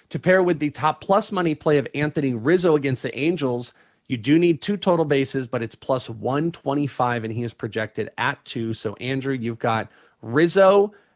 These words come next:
and Bundy at plus money. You've got Gorman and Assad at minus money. What do you like out of these bad boys?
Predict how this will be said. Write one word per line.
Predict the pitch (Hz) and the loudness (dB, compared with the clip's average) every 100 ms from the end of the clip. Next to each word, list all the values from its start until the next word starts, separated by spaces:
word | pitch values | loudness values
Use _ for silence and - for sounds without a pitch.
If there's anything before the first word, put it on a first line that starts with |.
| _ | _
and | 139 139 117 | -2 -2 0
Bundy | 143 156 156 151 | 2 2 2 2
at | 143 | 0
plus | - 147 135 - | -2 0 0 -2
money. | 127 113 110 113 - | -6 -4 -6 -8 -6
You've | 131 120 | -4 0
got | 123 113 | -2 -2
Gorman | 135 143 147 151 143 | -2 0 2 0 -2
and | 135 | -6
Assad | 127 - 120 117 120 - | -8 -2 0 0 -2 -4
at | 107 104 | -8 -6
minus | 117 131 139 120 - | -4 -2 -2 -4 -6
money. | 107 101 98 98 - _ | -8 -8 -8 -10 -14 _
What | - 139 | -4 -2
do | |
you | 143 | 0
like | 110 107 104 | -2 -4 -8
out | |
of | 95 | -10
these | 95 | -12
bad | - 101 | -12 -12
boys? | 90 82 - | -12 -12 -14